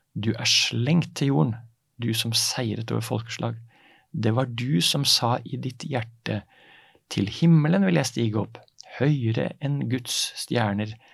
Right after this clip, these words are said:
reiser jeg min trone. Jeg tar plass der guder samles på fjellet lengst i nord. Jeg vil stige opp på haugen av skyer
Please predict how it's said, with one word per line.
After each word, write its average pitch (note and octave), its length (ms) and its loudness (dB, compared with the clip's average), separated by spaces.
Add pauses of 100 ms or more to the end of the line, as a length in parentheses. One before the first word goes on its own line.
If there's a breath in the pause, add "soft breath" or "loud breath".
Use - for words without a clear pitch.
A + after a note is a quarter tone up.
(120 soft breath)
reiser G#2+ 400 0
jeg G#2+ 320 0
min A2+ 240 4
trone. A2 560 -2 (540 soft breath)
Jeg G#2+ 340 -2
tar C3+ 240 -2
plass - 420 -2 (400 soft breath)
der G#2+ 180 0
guder A2 480 -2
samles F3 480 4
på - 140 -6
fjellet A2+ 380 0
lengst B2 440 -2
i B2 80 -6
nord. A#2 300 -2 (380 loud breath)
Jeg B2 360 2
vil D3+ 80 2
stige C#3+ 380 0 (100)
opp - 340 -6
på C#3+ 120 -4
haugen C#3 460 -2
av C#3 100 0
skyer C3+ 480 -2